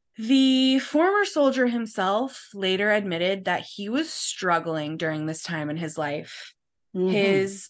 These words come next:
Speaker 1: personal relationships with his wife, his mom, and his sister had become very difficult. What he saw in Vietnam had also caused him to question his faith, which he had always been so strong in.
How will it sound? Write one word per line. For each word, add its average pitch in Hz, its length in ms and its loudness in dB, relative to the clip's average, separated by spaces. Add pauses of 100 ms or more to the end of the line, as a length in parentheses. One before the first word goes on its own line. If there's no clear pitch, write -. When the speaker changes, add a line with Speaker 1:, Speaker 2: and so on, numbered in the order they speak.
(140)
Speaker 1:
personal 214 540 2
relationships 190 920 -2
with 185 140 -6
his 180 280 -6
wife, 226 560 -2
his 185 380 -6
mom, 180 640 0
and 165 240 -6
his 190 260 -8
sister 190 540 -2
had 180 300 -6
become 170 360 -6
very 160 280 -4
difficult. 160 640 -6 (240)
What 240 260 2
he 269 180 -2
saw 226 320 2
in 214 140 -2
Vietnam 214 880 -2
had 240 240 -4
also 185 400 -4
caused 180 420 -4
him 196 180 -6
to 190 120 -10
question 196 560 -4
his 180 320 -10
faith, 185 560 -4
which 190 220 -2
he 196 100 -2
had 175 160 -2
always 165 420 -2
been 160 220 -4
so 151 240 -6
strong 143 580 -4
in. 214 400 -2